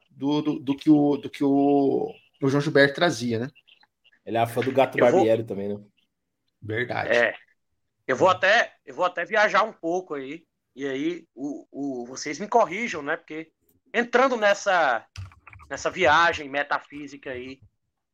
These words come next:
Speaker 3: do, do Jorge Benjó, né? Essa, essa relação com a, com a ancestralidade, né,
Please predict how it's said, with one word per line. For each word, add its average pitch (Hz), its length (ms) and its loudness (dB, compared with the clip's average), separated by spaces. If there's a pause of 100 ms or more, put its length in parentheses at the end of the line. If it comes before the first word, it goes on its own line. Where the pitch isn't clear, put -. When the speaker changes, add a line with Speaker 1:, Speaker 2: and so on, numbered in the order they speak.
(380)
Speaker 3:
do, 117 560 -12
do 127 80 -18
Jorge 139 280 2
Benjó, 139 680 2
né? 117 160 -10 (600)
Essa, 113 420 0 (400)
essa 131 200 -2
relação 143 460 0
com 139 120 -8
a, 120 200 -8 (180)
com 131 80 -8
a 120 260 -4
ancestralidade, 139 1400 -2 (460)
né, 117 240 -20